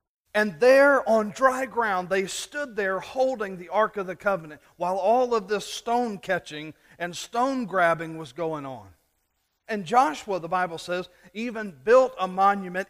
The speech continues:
in the Jordan River where the priests were standing. And I'm sure they're, they're just standing there watching him just goof around and build this little thing. And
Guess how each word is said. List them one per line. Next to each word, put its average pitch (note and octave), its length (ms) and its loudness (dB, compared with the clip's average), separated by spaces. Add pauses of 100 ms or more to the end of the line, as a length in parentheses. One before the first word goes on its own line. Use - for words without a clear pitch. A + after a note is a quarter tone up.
in B3+ 360 0
the G#3 100 0
Jordan E3+ 480 -6
River D3+ 340 -6
where G3+ 380 -4
the G#3 120 -10
priests G3+ 380 -8
were G#3+ 140 -12
standing. A#3+ 560 -10 (240)
And F3+ 160 -4
I'm G3+ 140 0
sure A#3 280 -8
they're, F3 300 -6 (320)
they're D#3+ 140 -12
just F#3+ 260 -10
standing G3 400 -12
there F3+ 180 -4
watching F#3 440 -6
him E3 340 -14 (960)
just D#3+ 220 -16 (160)
goof E3+ 260 -8
around F#3+ 480 0
and C#3+ 200 -12
build E3 240 -4
this E3 200 -10
little F#3 180 -4
thing. G3 480 -2
And C#3+ 160 -14